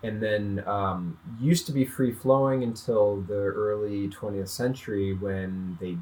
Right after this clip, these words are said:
dammed the valley, and that flooded the valley, creating the Hetch Hetchy Reservoir, which is now one of the principal water supply sources for San Francisco.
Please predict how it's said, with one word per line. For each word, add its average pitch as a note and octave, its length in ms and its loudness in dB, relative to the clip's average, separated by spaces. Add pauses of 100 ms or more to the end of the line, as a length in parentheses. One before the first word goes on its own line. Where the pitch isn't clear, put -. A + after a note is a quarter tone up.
dammed G2 440 -4 (360)
the F2+ 260 -8
valley, E2+ 480 -6 (680)
and F#2+ 320 0
that - 240 -6
flooded B2+ 300 6
the A2 80 -6
valley, G2+ 340 4
creating F#2+ 320 -4
the F2+ 80 -10
Hetch F#2+ 240 -8
Hetchy G2 280 -8
Reservoir, F2 520 -6
which F2+ 240 -8
is F2+ 100 -10
now F#2+ 180 -2
one F2+ 120 -6
of F#2 40 -6
the F#2+ 120 -12
principal F#2 440 -8
water F2 340 -4
supply F2 460 -8
sources F2+ 600 -10 (100)
for F2 280 -6
San E2+ 200 -10
Francisco. - 580 -6